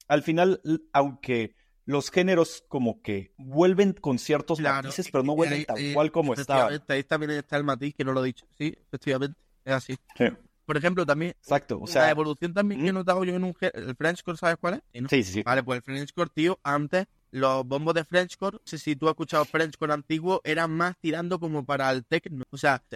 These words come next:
Speaker 2: a externo.
Speaker 1: Ok.
Speaker 2: Eran como bombos más suaves, eran más. Y ahora lo que hacen, tío, es que sí, eh, si antes eran así, lo que han hecho ahora con los bombos de Frenchcore que hay ahora es que cogen una co-, es que a lo mejor estoy hablando muy pro-, muy técnico ahora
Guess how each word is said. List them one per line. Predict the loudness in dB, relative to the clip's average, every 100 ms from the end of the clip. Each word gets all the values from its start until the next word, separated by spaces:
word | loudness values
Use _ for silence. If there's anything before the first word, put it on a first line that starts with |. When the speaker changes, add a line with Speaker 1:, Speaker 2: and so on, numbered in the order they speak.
| -10
Speaker 2:
a | -6
externo. | -6 -2 -4 -4 -12 -20
Speaker 1:
Ok. | -10
Speaker 2:
Eran | -6 -2 0 0
como | 0 -2 2
bombos | 2 4 0
más | -2 -2
suaves, | 0 0 -2 -4
eran | -4
más. | -4 -8 _
Y | 0
ahora | 2 2 2
lo | 0 0
que | 0
hacen, | -2 -2 -6 -4
tío, | 0 0
es |
que | -2
sí, | -6 -4 -6
eh, | -8
si | -4
antes | -2 0
eran | 0 0
así, | -2 -4 -4
lo | -2
que | -2 -4
han | -2
hecho | -4 -2
ahora | 0 0
con | -2
los | -2
bombos | -2 -2 0
de | -2
Frenchcore | -2 -6 -6 -12 -12 _ -8
que |
hay | 0
ahora | 2 2 2 -2
es | -4
que | -6 -8 -8 _ _
cogen | 0 0 0 -4
una | -4 -4 -4
co-, | -4 -8
es |
que | -4 -2
a | 0
lo |
mejor | -4 -8
estoy | -4
hablando | 0 0 0
muy | -2
pro-, | -4 -6
muy | -4 -6 -2
técnico | -2 -2 -2
ahora | -4 -6